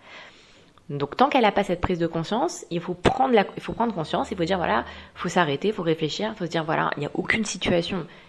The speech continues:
qui me permet de me mettre en colère, ça, je prends conscience de ça, je, je me convainc de ça, et après, je demande l'aide d'Hachem. Et donc, ensuite, pour résumer,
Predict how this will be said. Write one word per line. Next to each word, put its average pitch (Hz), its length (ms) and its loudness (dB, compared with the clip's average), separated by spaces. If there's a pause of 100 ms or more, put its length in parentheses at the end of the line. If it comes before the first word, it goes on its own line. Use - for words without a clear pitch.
(120)
qui - 100 -8
me 160 60 2
permet 160 220 6
de 151 100 -2
me 147 60 -2
mettre 147 180 -2
en 139 60 -4
colère, 147 480 -2 (100)
ça, - 300 -2
je 147 80 0
prends 208 200 -2
conscience 180 320 -4
de 151 120 -2
ça, 202 260 -2
je, 160 100 -6 (260)
je 139 120 -2
me 147 140 2
convainc 214 360 4
de 147 80 2
ça, 185 280 2 (360)
et 151 60 -4
après, 233 220 0
je 233 40 0
demande 202 200 2
l'aide 170 180 4
d'Hachem. 151 320 -4 (920)
Et 143 100 -2
donc, 196 160 -2
ensuite, 170 420 -6 (520)
pour 160 120 2
résumer, 160 540 2